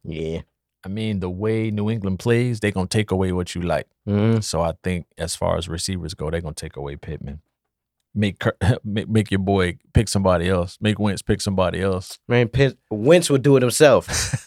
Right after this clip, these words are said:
Speaker 2: <laughs> All right, so some of our hidden gems. Allen Lazard with Green Bay.
Speaker 1: Yeah, yeah.
Speaker 2: Is he finally that legit number two that
Speaker 1: Mm.
Speaker 2: Green Bay's been looking
Speaker 1: Yep.
Speaker 2: for?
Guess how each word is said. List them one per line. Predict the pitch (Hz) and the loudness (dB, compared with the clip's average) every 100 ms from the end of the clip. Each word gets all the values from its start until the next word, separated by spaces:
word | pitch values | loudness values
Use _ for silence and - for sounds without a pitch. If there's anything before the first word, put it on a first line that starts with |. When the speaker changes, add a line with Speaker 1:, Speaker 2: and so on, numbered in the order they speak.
| - | -8
Speaker 2:
<laughs> | - - - - - _ _ - 143 156 110 - | -6 -6 -6 -8 -10 _ _ -8 -6 -6 -8 0
All | 101 | 4
right, | 104 107 | 4 2
so | - | 0
some | 104 139 | 0 2
of | 143 | 6
our | 135 | 6
hidden | 120 139 127 | 8 4 2
gems. | 104 127 120 90 - - _ _ _ _ _ - | 0 0 0 -4 -10 -20 _ _ _ _ _ 2
Allen | 110 120 120 | 6 6 4
Lazard | 110 92 107 113 98 | 2 2 4 4 4
with | 87 90 | 0 -2
Green | 107 104 | 0 2
Bay. | 107 120 127 - | 2 0 -4 -4
Speaker 1:
Yeah, | 85 95 95 95 | 2 4 6 4
yeah. | 92 | 4
Speaker 2:
Is | 104 - | 2 2
he | 156 | 0
finally | 170 120 127 139 139 | 2 2 2 2 2
that | 131 | 2
legit | 113 101 90 110 - | 0 -4 -2 -2 -2
number | 113 113 107 | -2 0 0
two | - 113 123 | 0 0 2
that | 110 | 0
Speaker 1:
Mm. | 107 | 2
Speaker 2:
Green | 110 | 2
Bay's | 110 110 107 | 2 0 0
been | 107 | 0
looking | 117 113 - | 0 0 0
Speaker 1:
Yep. | 107 | 2
Speaker 2:
for? | 120 | 2